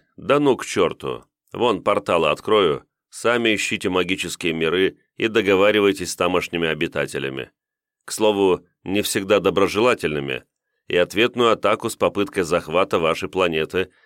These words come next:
я исключить не могу. Как закрыть портал, вы знаете, а никто, кроме меня, их открывать не может. Так что дерзайте. Глава нашего телеканала желает приобрести право на один портал.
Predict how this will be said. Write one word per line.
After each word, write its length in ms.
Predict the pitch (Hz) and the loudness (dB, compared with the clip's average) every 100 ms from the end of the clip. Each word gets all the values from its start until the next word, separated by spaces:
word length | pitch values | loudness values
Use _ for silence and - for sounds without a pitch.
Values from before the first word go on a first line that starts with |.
| _ | _
я 300 | 80 85 87 | -2 2 2
исключить 540 | - 117 117 92 82 | 0 -2 -2 -2 -4
не 100 | 85 | -4
могу. 420 | 90 101 78 65 _ _ _ _ _ _ _ _ - | 0 0 -2 -8 _ _ _ _ _ _ _ _ -4
Как 220 | 107 104 | -2 0
закрыть 420 | 107 98 117 113 | 0 0 -2 0
портал, 380 | 107 98 110 101 | -2 0 0 2
вы 140 | 98 | 2
знаете, 600 | 98 131 82 - 69 62 _ _ _ _ _ | 0 0 0 -2 -6 -8 _ _ _ _ _
а 160 | - 98 | -4 0
никто, 300 | 127 127 139 | 0 2 0
кроме 300 | 120 117 113 | 4 2 2
меня, 320 | 110 117 120 | 0 0 0
их 260 | - 101 98 | 0 -2 -4
открывать 580 | - 101 92 90 - | -2 0 2 2 0
не 100 | 95 | -4
может. 440 | 98 85 65 65 - _ _ _ | -2 0 -2 -8 -14 _ _ _
Так 200 | 143 127 | -2 -2
что 140 | - | 0
дерзайте. 720 | 117 110 101 113 90 - 65 - _ _ _ _ _ _ _ _ _ - | 2 2 2 2 0 -2 -8 -10 _ _ _ _ _ _ _ _ _ -12
Глава 440 | 117 135 135 151 | 0 2 4 4
нашего 440 | 135 127 123 117 | 2 0 0 0
телеканала 680 | 110 117 107 113 131 151 123 | 2 0 0 0 0 2 2
желает 380 | 107 117 120 113 | 2 2 2 2
приобрести 500 | 113 107 104 - 110 | 0 2 0 -2 -6
право 380 | 101 120 139 120 | 0 0 2 2
на 140 | 110 | 2
один 240 | 101 101 | 0 -4
портал. 520 | 98 107 - 78 67 | -2 -4 0 -2 -2